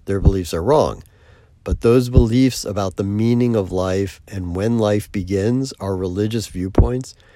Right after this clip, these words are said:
and a law that respects one's religious viewpoints over another is not allowed. Someone, no, so, you know, someone might respond to that by saying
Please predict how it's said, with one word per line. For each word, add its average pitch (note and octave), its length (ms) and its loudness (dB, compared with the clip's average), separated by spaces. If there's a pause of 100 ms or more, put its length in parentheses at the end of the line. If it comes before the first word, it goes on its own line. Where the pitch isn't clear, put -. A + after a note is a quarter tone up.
(240)
and G2 120 -4
a G2+ 60 -2
law F#2+ 320 0
that G#2 160 0
respects G#2 640 -4 (420)
one's G#2 540 0
religious G2+ 480 -2
viewpoints G#2 560 2
over F#2+ 360 -4
another A#2 480 2
is F#2 200 -4
not F2 260 -4
allowed. C#2 480 -8
Someone, B2 560 0 (640)
no, G#2+ 220 -4
so, - 200 -2
you A2+ 100 -2
know, G2+ 100 -2
someone B2+ 320 2
might B2 180 4
respond A2 480 -2
to B2+ 80 -2
that G2 200 -2
by G2 140 -2
saying G2+ 560 -2